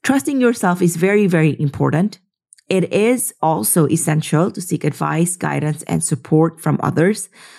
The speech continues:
But trusting yourself will always land you somewhere. If not the success that you, you are aiming for, it will land you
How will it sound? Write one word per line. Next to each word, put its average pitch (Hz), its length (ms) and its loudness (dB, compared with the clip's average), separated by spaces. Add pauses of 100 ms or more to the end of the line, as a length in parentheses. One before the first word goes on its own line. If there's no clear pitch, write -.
(120)
But 226 380 -2 (100)
trusting 240 420 0
yourself 202 760 0 (240)
will 170 260 2
always 165 680 2 (140)
land 147 420 2
you - 240 -2 (180)
somewhere. - 540 -4 (560)
If 185 180 2
not 208 360 0
the 202 60 -4
success 185 520 0
that 180 300 -4
you, 156 220 4 (240)
you 180 140 4
are 170 140 4
aiming 180 340 4
for, 214 440 0 (140)
it 220 160 0
will 208 180 4
land 180 480 0
you 139 300 0